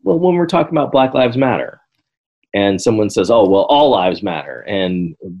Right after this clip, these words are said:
boo to you for even, you know, trying to put Black lives over white lives. And it's like, no, if you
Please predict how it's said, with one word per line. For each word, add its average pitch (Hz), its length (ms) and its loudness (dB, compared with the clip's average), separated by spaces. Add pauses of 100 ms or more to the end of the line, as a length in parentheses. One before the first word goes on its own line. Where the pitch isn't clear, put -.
(520)
boo 285 320 8
to 120 40 2
you 110 540 4
for 113 140 2
even, 98 520 0
you 107 80 -4
know, 95 160 -2
trying 107 460 -2
to 92 240 -4
put 131 240 0
Black 113 320 -2
lives 101 320 -2
over 117 240 2
white 117 300 0
lives. 80 340 -10
And 143 100 -8
it's - 140 -12
like, 165 260 0 (520)
no, 196 480 4
if 190 180 -2
you 196 340 -2